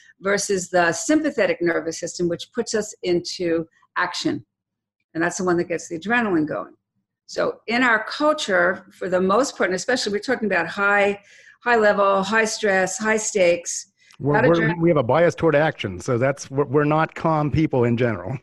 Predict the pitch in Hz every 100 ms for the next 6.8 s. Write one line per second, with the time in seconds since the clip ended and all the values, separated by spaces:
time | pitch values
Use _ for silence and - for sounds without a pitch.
0 | _ 196 190 214 190 - - 269 240 214
1 | - - _ _ _ _ _ 226 233 285
2 | 302 269 247 247 240 233 220 220 269 339
3 | 320 254 233 208 208 202 196 190 196 190
4 | 196 190 - 175 170 - 196 - 220 214
5 | 233 220 202 190 - - 202 196 220 -
6 | 214 - 208 202 190 170 147 -